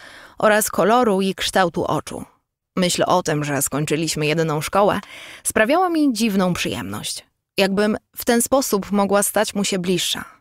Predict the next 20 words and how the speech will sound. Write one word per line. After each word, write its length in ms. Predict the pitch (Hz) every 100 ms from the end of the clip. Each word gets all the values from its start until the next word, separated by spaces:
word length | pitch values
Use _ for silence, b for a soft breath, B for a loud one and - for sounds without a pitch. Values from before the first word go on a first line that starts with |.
| _ -
Było 320 | 180 175 160
to 140 | 160
oczywiście 520 | 139 - 151 160 - 165
zupełnie 460 | 160 175 170 160
niedorzeczne, 640 | 165 175 202 233 - - 190 B B B -
bo 140 | 180
niby 220 | 170 170
dlaczego 460 | 156 160 202 160 156
miałoby 420 | 131 139 143 156
mi 140 | 147
zależeć 540 | 156 147 160 147 143 -
na 100 | 156
jakiejkolwiek 640 | 147 156 - 160 156 160
bliskości, 640 | 165 165 - 233 - 165 - B B B
skoro 240 | - 277
był 160 | 277 285
dla 180 | 254 247
mnie 180 | 247 -
obcym 400 | 208 - 156 156
facetem. 540 | 156 - - 147 160